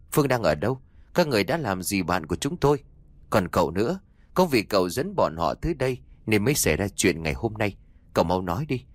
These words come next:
cậu biết gì về kế hoạch này?" Bị Trung chất vấn, thằng Tún á khẩu không nói thành lời. Vốn dĩ chuyện ngày hôm nay nó cũng đâu biết cái gì.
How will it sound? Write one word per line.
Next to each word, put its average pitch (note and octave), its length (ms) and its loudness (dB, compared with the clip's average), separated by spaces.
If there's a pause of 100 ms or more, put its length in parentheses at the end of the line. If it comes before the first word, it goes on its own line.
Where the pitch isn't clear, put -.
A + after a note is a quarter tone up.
(180)
cậu A#2 120 4
biết E3 160 2
gì A#2+ 160 2
về G#2+ 120 0
kế G3 140 -4
hoạch F3+ 220 -6
này?" A2+ 180 -4 (2000)
Bị B2+ 200 4
Trung G2 340 0
chất D#3+ 200 -2
vấn, C3 400 0
thằng F2 220 -4
Tún G2+ 280 2
á D#3+ 260 0
khẩu D#2 380 2
không F#2 200 -2
nói F#2 180 -2
thành D2+ 220 -2
lời. D2 340 0 (560)
Vốn B2+ 180 4
dĩ B2+ 320 0
chuyện F2 260 -2
ngày E2 120 0
hôm B2+ 240 -4
nay G#2+ 320 -2
nó F2+ 140 -2
cũng C#3+ 300 -4
đâu E2+ 180 4
biết - 240 -4
cái C#3+ 180 0
gì. E2 320 0